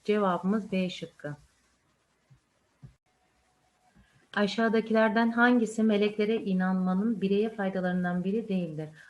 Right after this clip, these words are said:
A. İnsanlarla iyi geçinir. Evet, bu bireye faydaları. Paylaşma, yardımlaşma artar. Bu, e,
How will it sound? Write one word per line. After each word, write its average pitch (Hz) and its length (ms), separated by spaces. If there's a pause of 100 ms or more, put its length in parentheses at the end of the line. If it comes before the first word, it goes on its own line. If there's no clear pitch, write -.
A. 240 260
İnsanlarla 240 640
iyi 233 240
geçinir. 196 460
Evet, 202 320
bu 202 160
bireye 202 260
faydaları. 170 680 (320)
Paylaşma, 220 440
yardımlaşma 214 680
artar. 190 460
Bu, 233 380
e, 175 40